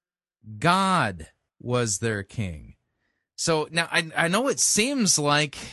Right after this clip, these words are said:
a, um, minor point, but it's not. It's actually an important point. I don't think the people in the time of Judges would say, "Oh, yeah, we're a nation of law, ruled by law." No, we're a nation ruled by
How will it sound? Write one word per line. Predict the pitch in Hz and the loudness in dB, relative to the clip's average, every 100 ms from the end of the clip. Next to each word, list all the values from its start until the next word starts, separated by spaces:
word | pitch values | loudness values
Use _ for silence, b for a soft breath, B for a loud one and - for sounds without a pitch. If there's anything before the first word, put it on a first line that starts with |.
| - | -4
a, | 143 135 131 | 0 2 2
um, | 120 110 98 90 - _ _ _ _ _ - | 0 0 -4 -8 -12 _ _ _ _ _ -10
minor | 110 117 123 160 180 185 175 - _ _ | -4 0 2 2 2 0 -4 -10 _ _
point, | - 175 165 202 - - _ _ _ _ _ _ _ _ _ _ _ | 0 2 0 0 -4 -10 _ _ _ _ _ _ _ _ _ _ _
but | 107 127 165 | -8 -2 0
it's | 156 139 135 | 0 0 0
not. | 143 202 135 78 - | 0 0 -2 -6 -10
It's | 127 - | -8 -6
actually | - 175 196 - 226 220 - | -2 -2 0 -4 -4 -6 -2
an | 156 151 | -2 0
important | 156 143 - - 190 208 127 101 - | -2 -2 -4 -2 0 0 -2 -6 -4
point. | 135 104 73 - - _ _ _ _ _ _ _ _ _ _ | -4 -4 -6 -14 -20 _ _ _ _ _ _ _ _ _ _
I | - 156 | -2 -2
don't | 220 185 | -2 -4
think | - 196 | -4 -2
the | 165 | -4
people | - 185 175 175 | -6 -6 -4 -4
in | 156 | -2
the | |
time | 147 165 160 | -2 -2 -2
of | |
Judges | 135 165 156 131 | 0 -2 -2 -4
would | 127 | -2
say, | 160 | 0
"Oh, | 165 226 208 | 0 0 0
yeah, | 190 175 | 0 0
we're | 156 185 | 0 -2
a | |
nation | 156 160 156 135 | 0 -2 -2 -2
of | 123 107 | -2 -2
law, | 123 170 180 95 64 78 | 0 2 2 0 -6 -10
ruled | 117 156 160 | -4 -2 0
by | 135 131 | 2 2
law." | 151 190 117 | 2 2 2
No, | 135 | 0
we're | 165 160 139 127 113 | 0 0 -2 -4 -2
a | |
nation | 127 160 202 - 147 120 | 0 0 0 0 -2 -2
ruled | 143 156 135 | -2 -2 -2
by | 110 131 120 110 | 2 2 2 -2